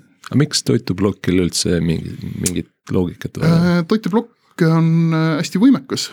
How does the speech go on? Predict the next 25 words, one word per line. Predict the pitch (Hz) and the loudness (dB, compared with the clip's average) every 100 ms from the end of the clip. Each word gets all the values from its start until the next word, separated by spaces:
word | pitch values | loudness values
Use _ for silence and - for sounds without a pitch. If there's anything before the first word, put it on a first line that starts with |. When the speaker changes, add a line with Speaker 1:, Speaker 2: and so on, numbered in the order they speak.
| - | -12
Speaker 2:
ta | - | -8
suudab | 135 147 147 | -2 -2 0
kõike | 190 151 | -2 2
mõõta, | 170 233 - 156 147 143 - - _ | 2 2 0 -2 -2 -4 -14 -20 _
ta | 135 | -2
jälgib, | 147 170 135 131 | 0 0 0 0
et, | 135 _ _ - | -2 _ _ -2
äh, | 131 131 131 127 117 - | 0 0 -2 -4 -8 -12
et | - 139 | -6 -2
ei | 139 | 0
tekiks | 139 139 135 - | -2 -6 -6 2
voolude | 180 123 147 | 2 4 4
ülekoormusi, | 175 127 127 - 131 127 127 - _ _ _ - | 2 2 0 0 -2 -2 -4 -6 _ _ _ -4
temaga | 156 131 | 0 0
saab | 123 - | -2 -4
sisse-välja | - 180 135 156 123 | -2 0 2 2 2
lülitada | 127 131 - 131 | 0 -2 -4 -4
asju. | 117 - - - _ _ _ _ _ - | -4 -6 -10 -12 _ _ _ _ _ -2
Ta | |
muuhulgas | 135 135 165 135 131 135 123 - | 0 4 4 4 4 0 0 -4
on | 123 135 | 0 2
suuteline | 156 143 127 131 127 | 2 2 2 2 2
ka | 127 | 0
varuraadiona | 160 151 156 160 - 123 | 2 2 2 0 0 -2
töötama. | 123 120 - - - | -2 -6 -8 -12 -12